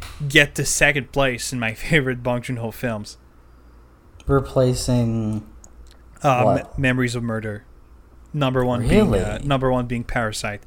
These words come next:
Speaker 1: Yeah, it's
Speaker 2: Obviously.
Speaker 1: it's
Speaker 2: That's
Speaker 1: really,
Speaker 2: crazy. No.
Speaker 1: really good.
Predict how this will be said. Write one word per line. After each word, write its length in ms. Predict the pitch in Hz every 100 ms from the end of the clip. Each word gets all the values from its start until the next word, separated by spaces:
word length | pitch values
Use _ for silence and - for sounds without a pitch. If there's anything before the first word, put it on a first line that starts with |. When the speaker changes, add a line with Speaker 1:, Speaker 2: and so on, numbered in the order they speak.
| - - -
Speaker 1:
Yeah, 480 | 156 139 202 247 202 -
it's 120 | 170
Speaker 2:
Obviously. 420 | 113 - - - - - - - - - -
Speaker 1:
it's 320 | 160 - - 156 165
Speaker 2:
That's 260 | 160 185 208
Speaker 1:
really, 160 | 226 226 143
Speaker 2:
crazy. 400 | 254 - 82 85 -
No. 240 | - 107 165 185
Speaker 1:
really 320 | 214 202 160
good. 420 | 156 165 127 110